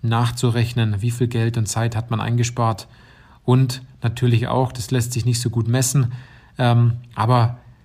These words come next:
welche Innovationen haben Sie denn durch drei D Druck im Unternehmen dann schlussendlich, ja, veranstaltet, wenn man so sagt?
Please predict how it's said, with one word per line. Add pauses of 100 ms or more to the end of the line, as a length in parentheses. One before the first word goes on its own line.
(120)
welche
Innovationen
haben
Sie
denn
durch
drei
D
Druck
im
Unternehmen (400)
dann (1300)
schlussendlich, (440)
ja,
veranstaltet,
wenn
man
so
sagt?